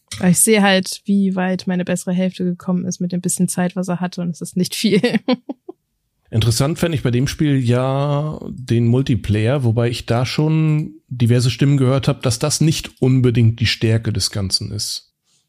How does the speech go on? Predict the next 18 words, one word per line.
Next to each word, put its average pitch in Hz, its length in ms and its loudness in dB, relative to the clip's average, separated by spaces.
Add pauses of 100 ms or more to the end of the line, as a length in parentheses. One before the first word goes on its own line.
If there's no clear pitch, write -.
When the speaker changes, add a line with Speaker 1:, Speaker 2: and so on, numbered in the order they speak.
(180)
Speaker 1:
Hm. 196 200 0 (320)
Speaker 2:
Also 127 160 2
ich 113 80 0
kann 139 300 2
nichts - 540 -4 (140)
weiteres 117 380 0
dazu 117 220 0
sagen. 127 500 0
Ich - 240 -6 (280)
würde 117 180 4
mir 123 100 2
eigentlich 117 200 -4
vorstellen, 120 400 -2
dass 113 100 -2
das 110 160 -2
durchaus 107 260 0
funktionieren 110 540 0
kann. 127 320 0